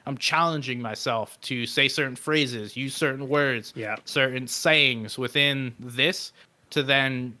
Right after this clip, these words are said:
Speaker 1: broaden the verbiage that I'm
Speaker 2: Yeah.
Speaker 1: throwing out there to make it, one, more mine, and two, more interesting than, "Oh,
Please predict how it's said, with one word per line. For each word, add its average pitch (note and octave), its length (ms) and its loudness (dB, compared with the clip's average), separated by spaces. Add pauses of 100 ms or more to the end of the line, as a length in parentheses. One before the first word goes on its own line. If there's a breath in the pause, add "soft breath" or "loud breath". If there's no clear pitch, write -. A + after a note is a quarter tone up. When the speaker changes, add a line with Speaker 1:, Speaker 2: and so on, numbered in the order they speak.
(1000)
Speaker 1:
broaden C#3 760 4 (240)
the C3 220 4
verbiage B2+ 680 0
that A#2+ 140 0
I'm A#2 60 -2
Speaker 2:
Yeah. A#2 140 2
Speaker 1:
throwing B2+ 320 0
out D3 220 4
there B2 260 2
to A#2 60 -4
make A#2+ 260 0
it, A#2 180 2 (220 loud breath)
one, F#3 240 6
more D#3+ 240 4
mine, D#3+ 480 4
and C3+ 160 -2
two, G3+ 240 0
more D#3+ 220 0
interesting C#3+ 580 2
than, B2+ 220 2 (480 loud breath)
"Oh, F#3 180 6